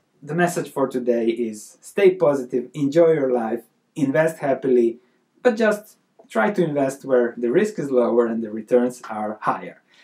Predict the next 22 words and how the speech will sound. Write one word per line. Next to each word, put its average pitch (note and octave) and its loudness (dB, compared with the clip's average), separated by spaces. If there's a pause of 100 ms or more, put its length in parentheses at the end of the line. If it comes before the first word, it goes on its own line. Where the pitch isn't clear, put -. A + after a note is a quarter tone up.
(140)
Thank A3 -2
you G3 -8
for G3+ 2
watching. F3+ 0
Leave G3+ 4
your G3 2
optimist F3 0
comments D3 -2
below. C#3 4
Love C3 0
to D#3 -2
hear D3+ -2
some C3 -8
optimism D3+ -2
from C3+ -6
you C#3 0
back. B2+ -2 (720)
And G#3+ 0 (680)
subscribe F3+ 0
if E3 -2
you D#3+ -6
haven't, E3+ 0